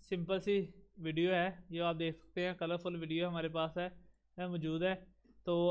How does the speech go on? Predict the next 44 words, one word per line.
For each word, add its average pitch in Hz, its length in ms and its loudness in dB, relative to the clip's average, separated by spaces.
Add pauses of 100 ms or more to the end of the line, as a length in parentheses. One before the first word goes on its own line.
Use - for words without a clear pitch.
अभी 170 180 2
हमने 180 240 0
इस 175 140 -4
पे 196 120 -2 (140)
इफेक्ट 170 380 -4
लगाने 160 400 -2
हैं, 147 160 -12 (460)
तो - 140 -6
इफेक्ट्स 170 380 -4
पे 196 100 -4
क्लिक 180 220 -2
करते 180 200 -2
हैं। 185 60 0
ये 185 120 0
देखें 165 400 -2
कितने 175 380 -4 (160)
ज़बरदस्त 170 580 -4
इफेक्ट्स 165 400 -4
हैं 175 80 0
यहाँ 175 240 -2
पे 175 120 -2
मौजूद 165 320 -2
हैं। 185 120 -2 (840)
तो 175 100 4 (240)
आप 180 200 6
यहाँ 170 360 2
से 190 180 0 (280)
कोई 180 200 2
भी 190 160 2
इफेक्ट 180 300 0
चाहते 180 380 -2
हैं, 185 220 -4
ये 170 140 0
देखिए 170 260 0
ये 170 160 2
इफेक्ट 175 280 -2
उठाया 175 440 0 (520)
मैंने, 175 220 0
यहाँ 165 280 2
पे 156 100 -2
लगाया। 147 400 -2 (840)
तो 170 160 0
अब 175 160 2
देखिएगा 175 480 2